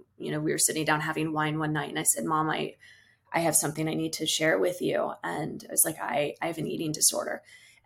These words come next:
And she was so <laughs> sweet though. She was like, "Nick, I, I know." And it was interesting because when that happened, I,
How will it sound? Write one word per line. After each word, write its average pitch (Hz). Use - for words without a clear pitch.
And 269
she 294
was 240
so -
<laughs> -
sweet -
though. 214
She -
was 208
like, 220
"Nick, 220
I, 165
I 170
know." 226
And 226
it 254
was 247
interesting 320
because 196
when 196
that 294
happened, 190
I, 165